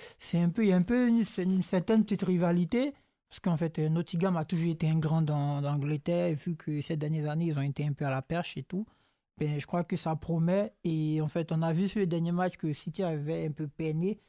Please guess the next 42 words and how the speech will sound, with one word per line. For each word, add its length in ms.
même 140
s'ils 200
avaient 200
la 120
domination 520
et 80
tout 140
ça, 260
ils 100
avaient 180
la 120
possession, 480
mais 140
c'était 200
stérile, 520
parce 100
que 80
Nottingham 520
aussi, 240
ils 40
savent 240
aussi 280
la 220
jouer, 460
et 160
puis 180
il 80
y 20
a 40
un 100
entraîneur 440
qui 100
est 20
expérimenté. 720
Voilà, 160
à 40
chaque 240
fois 120
qu'il 200
a 140
joué 240
City, 500